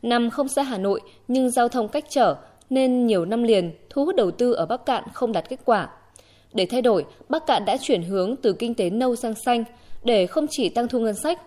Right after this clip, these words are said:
mà còn thu bền vững. Đảng bộ tỉnh quyết tâm gỡ nút thắt về giao thông, rào cản lớn nhất đối với sự phát triển của tỉnh.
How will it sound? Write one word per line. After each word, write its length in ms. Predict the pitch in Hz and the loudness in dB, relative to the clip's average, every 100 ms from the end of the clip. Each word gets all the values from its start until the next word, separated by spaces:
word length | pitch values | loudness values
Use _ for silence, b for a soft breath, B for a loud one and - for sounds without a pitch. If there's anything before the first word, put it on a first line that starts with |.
| B - | B -8
mà 160 | 214 | -6
còn 240 | 185 185 170 | -4 -4 -4
thu 160 | 220 220 | -2 -2
bền 180 | 180 160 | -2 0
vững. 200 | 226 359 - - b b b | 0 0 -6 -20 b b b
Đảng 220 | - 214 190 | 2 2 4
bộ 120 | 208 | 2
tỉnh 280 | 240 185 170 | 2 2 0
quyết 200 | 339 - | -2 2
tâm 220 | 240 220 | 0 2
gỡ 160 | 208 | 0
nút 180 | 233 311 | 0 -2
thắt 240 | 330 - 240 | -2 -2 0
về 140 | 180 | 0
giao 140 | 214 | 0
thông, 300 | 214 247 226 214 - | 0 2 0 -2 -14
rào 200 | - 233 | -4 0
cản 200 | 220 185 | 2 2
lớn 140 | 175 202 | 0 0
nhất 240 | 302 330 | -2 -2
đối 140 | 196 196 | -4 -2
với 180 | 196 240 | -2 -2
sự 80 | 233 | -4
phát 140 | - - | -6 -6
triển 220 | 269 165 | -4 -4
của 100 | 170 | -4
tỉnh. 260 | 170 202 | -2 -2